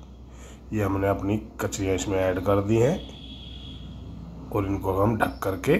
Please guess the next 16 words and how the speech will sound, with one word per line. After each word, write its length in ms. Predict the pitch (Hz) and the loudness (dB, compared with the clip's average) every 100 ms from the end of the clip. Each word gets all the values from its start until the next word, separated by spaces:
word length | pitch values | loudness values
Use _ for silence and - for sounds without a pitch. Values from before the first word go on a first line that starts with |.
| - - - - - - - | 2 -12 -18 -20 -20 -16 -10
पकाएंगे। 580 | 95 95 101 107 147 - - - - - - - - - - - | -4 0 2 2 2 -2 -12 -16 -14 -16 -18 -16 -16 -14 -4 4
आप 200 | 107 104 | 4 4
पानी 280 | 107 98 110 | 2 4 4
अपने 340 | 113 - 98 101 | 2 0 -2 -2
अनुसार 420 | 101 98 - 104 98 | -2 -4 0 0 2
डाल 200 | 98 95 | 2 0
सकते 320 | 107 - 123 | -4 -4 -4
हैं, 80 | 110 | -2
कम 200 | 95 95 | -2 0
या 120 | 95 | 0
ज़्यादा, 320 | 92 104 123 180 - - - - - | 2 4 4 2 -2 -16 -16 -16 -8
ये 220 | 151 160 - - - - - - - - - - - - - - - - - - - | -2 -2 -2 -8 -14 -18 -20 -20 -18 -16 -16 -16 -16 -16 -18 -18 -16 -16 -16 -16 0
तरीदार 500 | 127 113 110 110 107 | 4 6 6 8 8
ही 140 | 101 107 | 6 2
बनती 360 | 104 104 120 117 | 2 0 0 2
हैं। 160 | 180 | 2